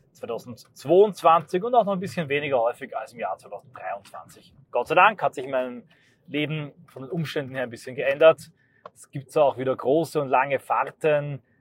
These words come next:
wahrscheinlich auch wieder eine, vielleicht sogar zwei Lesereisen, mal sehen.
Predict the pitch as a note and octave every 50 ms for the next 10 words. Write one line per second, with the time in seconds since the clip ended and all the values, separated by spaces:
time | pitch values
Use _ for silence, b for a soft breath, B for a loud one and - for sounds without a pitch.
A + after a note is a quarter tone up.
0 | _ _ _ _ _ _ A2 - - A2+ A2+ A#2 A#2 B2+ A2 A2+ B2 B2 C#3 A2
1 | A2+ A2+ C3 D3+ E3 D#3+ - C#3 C3+ B2 - - B2+ C#3 C3+ - - - C3+ A#2+
2 | A#2+ B2 C3 B2+ - - B2 C3 D3+ F#3 E3+ D#3+ F#3 F3+ - C#3 C3 B2+ B2+ B2+
3 | D3 E3 D3+ D#3 D3+ C#3 C3 A#2+ A#2+ A#2 A#2 A#2+ B2+ C3+ C#3+ D3+ D#3 D#3 C#3